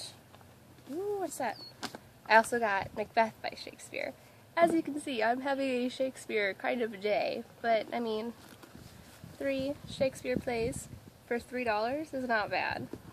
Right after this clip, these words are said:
And I've already read Macbeth and Hamlet. I got Great Expectations by Charles Dickens. I read this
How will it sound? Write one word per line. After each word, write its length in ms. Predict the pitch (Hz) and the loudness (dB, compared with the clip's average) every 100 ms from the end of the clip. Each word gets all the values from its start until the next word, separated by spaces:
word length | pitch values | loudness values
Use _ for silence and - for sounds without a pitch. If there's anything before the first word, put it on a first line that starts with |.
| - | -4
And 280 | 226 220 214 | 0 0 4
I've 160 | 220 233 | 4 6
already 260 | 233 240 | 4 2
read 280 | 208 202 202 | 0 0 0
Macbeth 420 | 214 208 - 196 - - | -2 -2 0 0 -2 -2
and 180 | 196 196 | -2 -2
Hamlet. 380 | - - - - - | -6 -4 -6 -8 -2
I 80 | 220 | -2
got 760 | 220 214 208 214 - - - - - - - - - - - - | 2 2 2 -2 -4 -8 -8 -8 -8 -8 -12 -14 -20 -20 -20 -6
Great 180 | - 240 | 0 2
Expectations 840 | 226 - 240 226 226 233 269 302 | 2 0 -12 -6 -6 -2 0 0
by 140 | - 226 | 0 -2
Charles 320 | 226 220 220 | 0 -2 -2
Dickens. 480 | 233 - 269 269 277 | -8 -6 -4 -4 -4
I 160 | - 226 | -2 0
read 200 | 220 220 | 0 -2
this 260 | 233 - | -8 -10